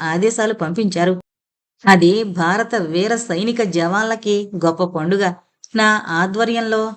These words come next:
మా బెటాలియన్ మహోత్సాహంతో వాస్తవాధీన రేఖలు దాటి శత్రు భూభాగంలోకి జొరబడింది. అక్రమంగా,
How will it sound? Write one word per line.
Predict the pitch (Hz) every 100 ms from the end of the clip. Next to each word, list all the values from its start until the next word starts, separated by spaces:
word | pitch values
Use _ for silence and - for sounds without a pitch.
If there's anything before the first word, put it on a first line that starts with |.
| -
మా | 196 196
బెటాలియన్ | 185 165 160 214 226 226
మహోత్సాహంతో | 220 165 170 220 220 233 220 220 214 208 208 -
వాస్తవాధీన | 160 170 202 - 214 214 208 220 214
రేఖలు | 156 160 208 220
దాటి | 208 208 208 202 202
శత్రు | - 170 185 214
భూభాగంలోకి | 170 180 208 220 220 220 220 220
జొరబడింది. | 170 160 185 208 180 180 180 - _ _ _ _ -
అక్రమంగా, | 185 180 233 233 233 226 226